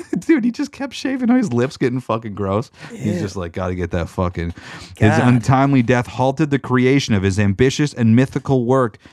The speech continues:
Speaker 1: Mysterium, which was intended to be a week-long transformative event. I almost said, "Let's finish it for him," but I don't have any interest in doing that.
Speaker 2: I don't wanna do that at
Speaker 1: A
Speaker 2: all.
Speaker 1: week long?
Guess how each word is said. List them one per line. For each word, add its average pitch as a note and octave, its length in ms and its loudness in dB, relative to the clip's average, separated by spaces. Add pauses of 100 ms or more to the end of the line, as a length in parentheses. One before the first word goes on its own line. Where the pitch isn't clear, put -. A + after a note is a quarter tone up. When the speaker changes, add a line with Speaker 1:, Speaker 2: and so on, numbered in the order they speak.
(160)
Speaker 1:
Mysterium, G#2+ 1000 -2 (600)
which G#2 180 0
was G#2+ 140 4
intended B2+ 420 2
to B2 80 0
be A2 180 4
a F#2 80 4
week-long A2 920 0
transformative A2+ 800 -4
event. F#2 380 -6
I F#2+ 120 -4
almost A2 300 0
said, F#2+ 160 -2
"Let's G2 180 -2
finish A2 320 -4
it E2 80 -10
for D#2+ 220 -8
him," D#2+ 80 -8
but E2 140 -4
I F#2+ 100 -2
don't D#2+ 220 -4
have D#2+ 180 -8
any D#2+ 240 -10
interest E2 340 -8
in D#2+ 140 -6
doing E2 260 -6
that. G2 220 -2
Speaker 2:
I G#2 80 0
don't G#2 100 0
wanna G#2 160 0
do G#2 140 0
that G#2 140 2
at G#2 60 2
Speaker 1:
A G#2 60 4
Speaker 2:
all. G#2 200 2
Speaker 1:
week C3 360 0
long? A2+ 480 -2